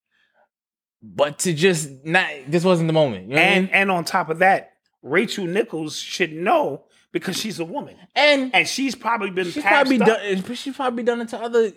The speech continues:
Speaker 1: other older women
Speaker 2: Absolutely.
Speaker 1: when she was
Speaker 2: And
Speaker 1: younger coming up.
Speaker 2: And she reaped the benefits of being a woman in this field. Let's be clear with this.
Speaker 1: Yeah.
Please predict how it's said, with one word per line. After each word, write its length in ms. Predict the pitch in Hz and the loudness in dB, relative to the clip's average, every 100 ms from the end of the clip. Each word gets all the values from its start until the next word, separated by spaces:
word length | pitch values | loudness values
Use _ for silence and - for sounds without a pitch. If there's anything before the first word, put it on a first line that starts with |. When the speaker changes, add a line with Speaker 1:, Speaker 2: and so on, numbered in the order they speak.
| _ | _
Speaker 1:
other 340 | - 214 214 185 | -4 0 0 0
older 280 | 185 202 196 | 0 2 2
women 420 | 208 202 196 190 - - | 0 0 -2 -4 -8 -4
Speaker 2:
Absolutely. 560 | 131 156 - 175 165 | -2 0 -2 0 2
Speaker 1:
when 100 | 180 | 2
she 140 | 180 220 | 4 4
was 100 | 214 | 6
Speaker 2:
And 100 | 202 | 6
Speaker 1:
younger 240 | 202 202 | 4 2
coming 280 | 196 214 220 | -2 -2 2
up. 340 | 233 151 - _ _ | 2 2 -2 _ _
Speaker 2:
And 260 | 175 190 170 | 0 0 0
she 380 | - - 294 311 | -4 0 2 2
reaped 340 | 208 220 214 | 2 -2 -4
the 80 | 175 | -10
benefits 560 | 156 185 175 190 170 170 | -6 -4 -4 -4 -4 -6
of 120 | 139 | -2
being 240 | 175 180 | 0 0
a 60 | 170 | -2
woman 680 | 160 185 285 269 156 139 139 _ _ _ | -2 0 2 2 2 -2 -6 _ _ _
in 240 | 220 233 | 2 4
this 240 | 208 208 - | 4 2 0
field. 420 | - 277 233 165 | -2 2 2 2
Let's 160 | 214 - | 2 2
be 200 | 294 233 | -2 -2
clear 300 | - 320 202 | -4 -4 -4
with 180 | 143 | -6
this. 120 | - 135 | -8 0
Speaker 1:
Yeah. 140 | 190 | 0